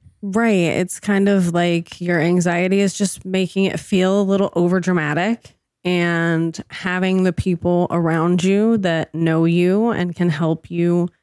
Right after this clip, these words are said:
through those feelings. 'Cause a lot of times I think that that's what our problems are, is we just make it a bigger deal than it needs to be.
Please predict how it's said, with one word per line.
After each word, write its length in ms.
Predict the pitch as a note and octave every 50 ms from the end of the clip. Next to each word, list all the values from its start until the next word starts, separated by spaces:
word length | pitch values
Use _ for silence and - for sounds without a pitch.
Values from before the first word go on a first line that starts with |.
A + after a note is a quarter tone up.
| _ _ _
through 420 | F3+ F3+ E3+ F#3 F3+ F3 F3+ F3+ F3
those 400 | E3 D#3+ E3 F3 F#3+ G3 - -
feelings. 680 | - E3 D3+ B2+ C3 C3+ C3+ C#3+ C#3+ D#3 F3 F#3 - - _ _ _ -
'Cause 260 | - A3 G3+ G3 G3+ - - _ -
a 120 | F#3 F#3+
lot 280 | F3+ F#3+ F#3+ G#3+ B3 C4+
of 100 | C4 A3
times 340 | - G#3+ F#3 F#3+ F#3+ F3+ F3+
I 120 | F3+ E3+
think 260 | E3 - F3 F3 E3+
that 140 | - E3+ D#3+
that's 360 | - E3+ E3+ E3 - - -
what 280 | E3+ E3 E3+ E3 D#3+ - -
our 140 | - E3+ D#3+
problems 680 | - - F3+ F3 F#3 F#3 F#3 E3+ E3+ E3+ E3+ E3 - -
are, 480 | - E3 E3+ E3 E3 E3 E3+ E3+ E3+ - -
is 400 | E3+ F3 E3+ E3+ E3+ - - - - E3 E3 E3 E3 - -
we 160 | F3+ F3 F3
just 380 | E3 F3 F3+ F3 F3 - - -
make 320 | F#3 F#3 F3+ F#3 F3 -
it 120 | F#3+ F3+ -
a 80 | F3 F3
bigger 340 | E3+ F3 E3+ D#3+ E3 E3 D#3+
deal 400 | D#3 - D#3 D#3 E3+ E3 F3 E3+
than 140 | D#3+ D3+ C#3+
it 140 | C3+ -
needs 340 | - E3+ F3 F3 E3 - -
to 100 | - -
be. 420 | - B2+ E3 F3+ G#3+ B3 D4 E4